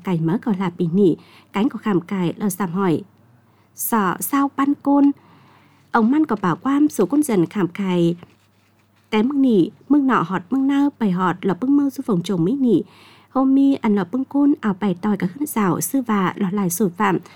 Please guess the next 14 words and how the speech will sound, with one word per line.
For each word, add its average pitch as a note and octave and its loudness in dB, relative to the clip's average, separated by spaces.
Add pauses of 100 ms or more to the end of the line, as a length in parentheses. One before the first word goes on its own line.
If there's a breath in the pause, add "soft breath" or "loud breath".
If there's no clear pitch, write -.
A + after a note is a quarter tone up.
(120)
thành A3 2
viên F#3+ 2
có F#3+ -4
bức B3+ -4
chủ G3+ -2
mú, F3 2
sổi A3+ 0
phạm. G3 0 (600 soft breath)
Bưng D#4 2
quan F#3+ 2
chức, D4+ 0
khòng G#3 0
Panama F#3+ 0
có G3+ 0